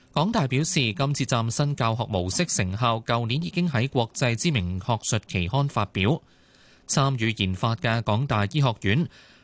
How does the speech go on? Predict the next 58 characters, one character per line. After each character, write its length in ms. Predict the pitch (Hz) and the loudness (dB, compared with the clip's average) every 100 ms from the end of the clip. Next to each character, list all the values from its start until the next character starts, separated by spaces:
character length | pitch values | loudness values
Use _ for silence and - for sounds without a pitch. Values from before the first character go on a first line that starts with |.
| - | -2
臨 300 | 147 151 160 | 0 0 -2
床 340 | - 147 151 202 | 2 2 0 -2
醫 160 | 233 | 0
學 180 | 185 131 - | 2 2 2
學 160 | 123 117 | -2 0
院 240 | 113 123 175 | 0 0 2
外 220 | 123 104 | 2 2
科 160 | 165 | 0
學 80 | 151 | 0
系 160 | 131 113 101 | 0 0 -2
臨 180 | 90 90 | -2 -2
床 240 | - 92 | 0 0
助 160 | 87 107 | 0 0
理 120 | 104 | 0
教 220 | 101 113 | 0 0
授 320 | 110 - 104 - - | 0 2 0 -2 -4
許 120 | 107 | -2
長 200 | - 90 | 0 -2
峰 160 | 120 117 | -2 0
話 260 | 120 - - - - - | 0 -2 -8 -20 -20 -8
，A 180 | 135 139 | -2 0
I 240 | 123 127 | 0 -2
虛 100 | 123 135 | -2 -2
擬 140 | 117 | 0
病 220 | 107 101 | 0 -2
人 180 | 98 98 | 0 0
可 140 | 92 127 | 0 -2
打 200 | 120 139 | -2 0
破 200 | 131 113 | 2 0
時 200 | - 98 | 0 0
間 240 | 117 120 | 0 0
同 260 | 107 92 90 | 0 0 0
地 120 | 110 | 0
域 100 | 107 104 | 0 -2
限 220 | 117 104 | 0 0
制， 260 | 104 127 123 - - - - | 2 2 0 -6 -20 -8 0
讓 260 | 160 160 | 2 2
學 120 | 165 160 | 0 0
生 340 | - 226 226 | 0 0 0
接 120 | - | 0
觸 160 | 160 196 | -2 0
過 180 | 151 131 | 2 2
往 260 | 113 107 127 | 2 0 0
較 240 | - 123 120 | -2 -2 0
難 260 | 104 90 90 | 0 -2 -2
遇 120 | 110 104 | -2 0
上 260 | 101 104 | 0 0
嘅 180 | 117 110 | 0 0
罕 300 | - 107 104 131 | -2 -2 -2 -2
見 180 | 107 | -2
病 220 | 95 104 95 | -2 -2 0
例， 320 | 117 95 - _ - - | 0 -2 -6 _ -20 -10
透 180 | - 113 | -2 0
過 220 | 107 110 | 2 0
反 320 | 104 92 90 | 0 -2 -2
覆 160 | 127 156 | -2 -2
練 260 | 117 104 101 | -2 -2 0
習， 220 | 117 | 0